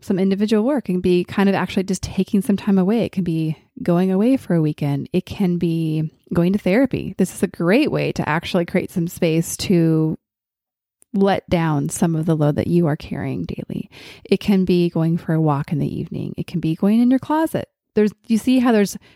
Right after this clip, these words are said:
no one or right way to do this? There's many, many ways. So in closing, I just want to reiterate what this can look like is really stepping back from what I'm calling the mission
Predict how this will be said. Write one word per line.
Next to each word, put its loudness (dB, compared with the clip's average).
no 4
one 2
or -2
right -6
way -6
to -6
do -12
this? -6
There's -8
many, -8
many -10
ways. -18
So 2
in 2
closing, 0
I -2
just -6
want -2
to -4
reiterate -4
what -2
this 0
can 2
look 0
like -2
is 0
really 2
stepping 0
back -4
from -4
what 0
I'm 2
calling -4
the -4
mission -2